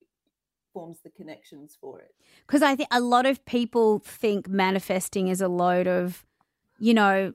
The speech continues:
Speaker 2: spiritual new age B S.
Speaker 1: Mm.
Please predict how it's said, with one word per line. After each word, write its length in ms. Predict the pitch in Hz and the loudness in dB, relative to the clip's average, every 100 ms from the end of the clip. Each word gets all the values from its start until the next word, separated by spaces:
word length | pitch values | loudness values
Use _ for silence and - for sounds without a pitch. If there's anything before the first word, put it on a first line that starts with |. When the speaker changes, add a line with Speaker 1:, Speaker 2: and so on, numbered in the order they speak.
| _ | _
Speaker 2:
spiritual 600 | - - - 240 220 233 208 | -16 -12 -2 -2 0 -2 0
new 320 | 202 202 196 | 2 2 2
age 300 | 190 185 175 165 | 0 -2 -6 -10
B 220 | 208 196 190 | -2 0 2
S. 380 | 220 - | 2 0
Speaker 1:
Mm. 40 | - | -4